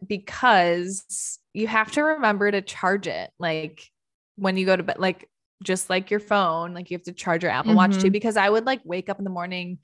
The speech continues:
Speaker 1: and, like, wanna use it. And then I'm like, "Oh shit, it's dead.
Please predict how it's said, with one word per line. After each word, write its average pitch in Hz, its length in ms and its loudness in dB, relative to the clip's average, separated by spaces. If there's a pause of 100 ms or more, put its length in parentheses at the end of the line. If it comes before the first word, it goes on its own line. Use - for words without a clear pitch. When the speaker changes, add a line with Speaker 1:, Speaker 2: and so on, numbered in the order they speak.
(460)
Speaker 1:
and, 190 200 -2
like, 170 220 -4
wanna 170 300 -2
use 165 280 -6
it. 175 60 -2
And 156 160 -2
then 151 80 -4
I'm 151 80 -6
like, 147 160 -6
"Oh 175 140 -2
shit, 135 360 -4
it's - 320 -8
dead. - 300 -4